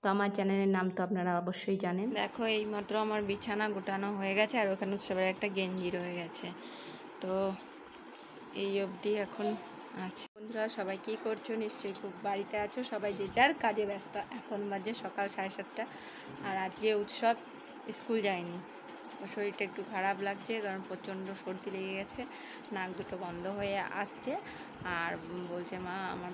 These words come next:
ভালো লাগে না, আর গাটা হালকা গরম", যার জন্য আজকে স্কুলে যায়নি।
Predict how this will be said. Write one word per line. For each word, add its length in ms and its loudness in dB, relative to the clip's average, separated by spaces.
ভালো 140 0
লাগে 160 -4
না, 100 -4
আর 140 -2
গাটা 280 -2
হালকা 400 -2
গরম", 500 -6
যার 180 0
জন্য 220 -2
আজকে 300 -2
স্কুলে 360 -2
যায়নি। 340 2